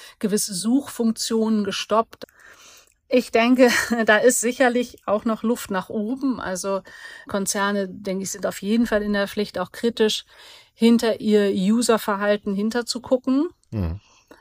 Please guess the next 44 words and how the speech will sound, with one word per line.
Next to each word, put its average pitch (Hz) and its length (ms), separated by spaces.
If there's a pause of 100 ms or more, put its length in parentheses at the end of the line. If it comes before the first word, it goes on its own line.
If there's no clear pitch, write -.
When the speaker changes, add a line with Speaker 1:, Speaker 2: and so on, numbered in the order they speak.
(200)
Speaker 1:
Aber 202 180
ich 214 100
denke, 226 260
es 214 120
ist - 240
immer 240 340
auch 214 120
ein 208 180
Agieren 208 380
von 202 200
beiden 202 420
Seiten. 170 580
Auch 185 180
Eltern 262 480
haben 247 220
eine 226 180
Verpflichtung, 226 1000
weiter 190 320
dran 190 280
zu 247 140
bleiben 226 320
an 202 160
den 196 220
Medien, 220 400
die 214 120
ihre 202 260
Kinder 220 360
und 190 120
Jugendlichen 220 460
nutzen. 262 540 (760)
Ich - 240
bin 226 300
selber 254 260
Mutter. 254 260
Ich 220 120
glaube, 233 260
es 214 120
ist - 180
immer 262 380
schwierig, 247 600
als 214 160
ältere 233 420
Generation 220 800
wirklich 240 440